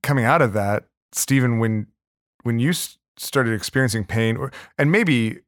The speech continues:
more acutely in the days that you started losing functioning and reflecting on that, and even, even after the surgery, because even after the surgery, uh, nothing came back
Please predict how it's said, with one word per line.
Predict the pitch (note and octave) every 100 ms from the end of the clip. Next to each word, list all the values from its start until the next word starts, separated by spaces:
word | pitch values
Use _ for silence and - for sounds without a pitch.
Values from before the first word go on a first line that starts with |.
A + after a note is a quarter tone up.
| _ _ _
more | C#3 B2+ B2 A#2 G#2+ G2+ - _ _
acutely | G#2+ - - A#2 G#2 G#2 G2 G2 F#2+ -
in | - B2 B2
the | G2+ A2 G2+ F#2+ - _ _ _ B2
days | C#3+ D#3+ C3
that | A#2
you | A2 A2 G2+
started | C#3 A#2
losing | A2 C#3 A#2+ G2+
functioning | F2+ G#2 G2+ F2+ - F#2 F2+ F#2 F2+ - _ _
and | A2+ A#2+ A2
reflecting | G2+ - A#2+ A#2 - G#2+
on | G2 F#2+
that, | F#2
and | F2+
even, | C#3+ C#3+ C#3
even | F3+ F#3
after | A#2 G2
the | G2
surgery, | F#2 C3 G2
because | G2+
even | C3+ B2
after | G#2+ G2+
the |
surgery, | - C3 A2 G2+ F#2 F2+ - _ _ _ _ _
uh, | G#2 G2 F2 D#2+ - - _ _ _ _ _ _ _ _ _ _ _ _ _ _ _
nothing | - - B2+ C3+ B2+ A2
came | - G#2
back | G2 G2 - -